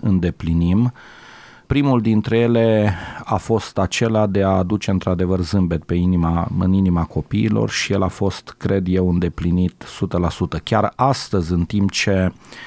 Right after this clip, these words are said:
noi stăm de vorbă, mă pregătesc să merg la un alt eveniment organizat de Direcția de Protecție a Copilului, iar asociația noastră este unul din sponsorii acestui eveniment.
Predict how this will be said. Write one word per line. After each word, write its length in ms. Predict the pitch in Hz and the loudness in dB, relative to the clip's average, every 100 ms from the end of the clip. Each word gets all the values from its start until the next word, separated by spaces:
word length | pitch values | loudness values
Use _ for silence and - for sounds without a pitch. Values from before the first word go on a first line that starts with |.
| - - - | -20 -20 -4
noi 180 | 101 95 | -2 0
stăm 260 | - 107 | 0 2
de 120 | 101 | 2
vorbă, 440 | 90 101 107 104 104 | 0 0 0 0 0
mă 160 | 98 | 0
pregătesc 440 | 90 98 90 104 - | 0 0 0 -2 -2
să 100 | 98 | 0
merg 260 | 101 98 | 0 0
la 100 | 95 | 0
un 160 | 92 95 | 2 4
alt 220 | 123 117 | 2 2
eveniment 760 | 98 90 87 85 85 95 110 - - - - | 0 0 2 2 2 0 -2 -8 -20 -20 -10
organizat 560 | - 95 92 92 92 104 | -4 0 2 2 2 0
de 100 | 98 | 0
Direcția 480 | 90 92 98 - 95 | 0 0 0 -2 -2
de 140 | 90 | -2
Protecție 560 | - 90 - 98 - 92 | -2 -2 -2 -4 -2 -4
a 40 | |
Copilului, 680 | - 85 - 90 107 120 123 | -2 -6 -2 -2 0 2 2
iar 160 | 104 92 | 2 2
asociația 760 | 90 - 90 - 101 - 95 | 0 -2 -2 -2 -2 -2 0
noastră 460 | 92 98 - - 95 | 2 0 -2 -2 -2
este 220 | - 101 | 0 0
unul 240 | 101 101 | 2 2
din 180 | 90 90 | 0 -2
sponsorii 640 | - - 110 101 95 87 | -2 -2 0 0 0 0
acestui 440 | 82 - 95 - 95 | 0 -2 -4 -2 -2
eveniment. 640 | 82 82 80 82 110 | 0 0 2 2 0